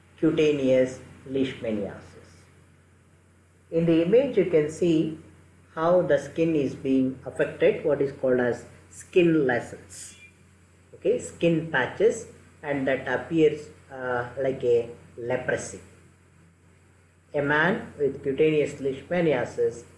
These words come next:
in the Middle East region. This slide also shows the skin lesions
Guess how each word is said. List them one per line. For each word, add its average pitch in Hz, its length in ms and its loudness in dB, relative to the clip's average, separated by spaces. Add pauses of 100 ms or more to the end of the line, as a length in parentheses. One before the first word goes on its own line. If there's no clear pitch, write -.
(140)
in 127 120 -10
the 120 100 2
Middle 120 340 -4
East 117 400 -8 (220)
region. 110 320 -6 (3750)
This 190 220 0
slide 165 300 2
also 147 400 2
shows 156 480 0
the 127 460 2 (280)
skin 160 560 -2
lesions 156 640 -2